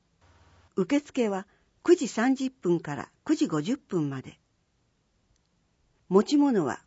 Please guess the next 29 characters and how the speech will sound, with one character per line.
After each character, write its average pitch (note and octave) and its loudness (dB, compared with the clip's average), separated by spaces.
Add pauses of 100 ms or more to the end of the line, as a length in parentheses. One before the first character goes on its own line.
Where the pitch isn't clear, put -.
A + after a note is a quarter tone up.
母 B3+ -2
子 - -10
健 C#4+ 2
康 C4 0
手 G#3+ -4
帳 D#3 -6
で D3 -8
す。 - -20 (2000)
託 G#3 0
児 D#4+ 4
を D#4+ 4
利 G3 0
用 B3+ 4
さ A#3+ -4
れ A3+ 0
る A3 -4
方 F#3 -6
は、 C3+ -8 (380)
次 C4+ 6
の D#4+ 6
も A3+ 2
の G3 2
に C#3 0
名 E3 2
前 C#4 2
を C4 -2
書 G#3+ -4
い D#3+ -4
て、 D#3 -12